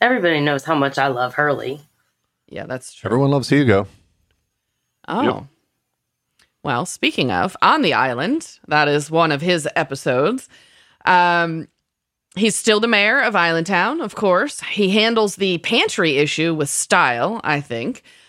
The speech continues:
Speaker 2: Um, deals with his eating issues, hallucinates a little bit more,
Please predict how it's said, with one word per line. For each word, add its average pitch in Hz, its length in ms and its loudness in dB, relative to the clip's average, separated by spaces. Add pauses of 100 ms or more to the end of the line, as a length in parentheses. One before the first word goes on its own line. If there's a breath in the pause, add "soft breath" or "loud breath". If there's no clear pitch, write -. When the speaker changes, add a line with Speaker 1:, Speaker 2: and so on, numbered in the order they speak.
(160 soft breath)
Speaker 2:
Um, 170 800 0 (380)
deals 214 280 2
with 190 140 0
his 175 600 2
eating 233 340 -2
issues, 240 580 0
hallucinates 277 600 2
a - 20 -4
little 208 300 0
bit 440 140 -2
more, 240 340 0